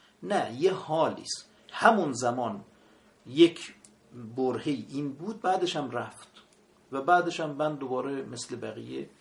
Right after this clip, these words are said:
به همون حال انتظار و دلتنگی و مانند اینها برگشتم. حرف من سر اینه که به حال اعتنا نکنید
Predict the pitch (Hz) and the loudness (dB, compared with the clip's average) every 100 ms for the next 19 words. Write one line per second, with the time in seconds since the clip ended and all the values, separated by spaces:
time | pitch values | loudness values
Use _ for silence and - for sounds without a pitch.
0 | - _ _ _ _ 110 143 147 123 131 | -20 _ _ _ _ -6 -4 -2 -2 -2
1 | 131 - 110 - 104 120 131 123 120 110 | -2 -4 -8 -8 -6 -4 -2 -2 -4 -6
2 | 113 - - _ _ _ 120 110 - 117 | -10 -18 -20 _ _ _ -6 -6 -8 -8
3 | 107 113 143 135 107 107 104 101 104 - | -8 -6 -4 -4 -4 -6 -8 -10 -12 -14
4 | - 131 - _ _ _ - 120 - - | -12 -12 -14 _ _ _ -4 -4 -4 -12
5 | - - - _ - - - 175 180 175 | -16 -18 -20 _ -20 -20 0 0 0 0
6 | 175 - 175 156 151 117 98 - _ 120 | 0 2 2 0 -4 -6 -10 -18 _ -8
7 | 117 120 - 139 175 202 196 - - 135 | -4 -4 2 4 4 4 0 -6 -8 -8
8 | - 135 131 127 123 165 - 185 180 180 | -6 -6 -2 -2 -2 -4 -4 -6 -6 -10